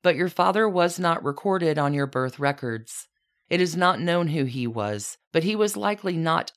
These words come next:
of African descent. You married a horse cab driver named James Eaton in eighteen fifty-seven.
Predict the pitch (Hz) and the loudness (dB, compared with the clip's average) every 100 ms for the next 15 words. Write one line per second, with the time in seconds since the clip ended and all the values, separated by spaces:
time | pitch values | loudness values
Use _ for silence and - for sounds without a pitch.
0 | - 139 110 101 - 110 107 117 117 107 | -2 0 0 -4 -4 -2 -2 -4 -4 -4
1 | 101 101 - 85 82 - - _ _ _ | -4 -6 -8 -8 -10 -14 -20 _ _ _
2 | _ 214 226 262 294 262 226 277 - 165 | _ 2 4 4 4 4 4 4 2 2
3 | 127 123 127 120 143 165 156 151 147 139 | 2 2 2 2 2 0 0 -2 -2 -2
4 | 156 156 151 - 110 107 110 123 120 120 | -2 0 -2 -4 -8 -4 0 0 2 0
5 | - 143 127 131 120 120 120 - 143 135 | -2 -2 -2 -2 -4 -4 -6 -2 -2 0
6 | 120 117 | -2 -4